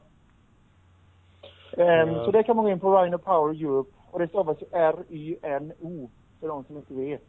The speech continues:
Speaker 2: Mm.
Speaker 1: Rhinopower punkt com. Ehm, eller rhinopowereurope punkt com, förlåt. Ehm,
Speaker 2: Precis.
Speaker 1: och där finns även kontaktinformation till oss där.
Speaker 2: Ja, det är grymt.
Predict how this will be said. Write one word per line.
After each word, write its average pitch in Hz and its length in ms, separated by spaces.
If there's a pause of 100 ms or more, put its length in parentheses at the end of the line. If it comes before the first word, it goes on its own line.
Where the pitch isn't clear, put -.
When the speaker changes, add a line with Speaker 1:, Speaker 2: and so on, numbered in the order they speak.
(240)
Speaker 2:
Mm. 147 120
Speaker 1:
Rhinopower 135 920
punkt 131 240
com. 117 200 (520)
Ehm, 131 500 (760)
eller 185 260
rhinopowereurope 151 760
punkt 135 140
com, 123 160
förlåt. 131 200 (600)
Ehm, 139 400
Speaker 2:
Precis. 127 280 (720)
Speaker 1:
och 180 80
där 190 120
finns 190 200
även 156 200
kontaktinformation 143 840
till 165 120
oss 139 220
där. 139 120 (1000)
Speaker 2:
Ja, 127 220 (540)
det 135 80
är 143 100
grymt. 156 260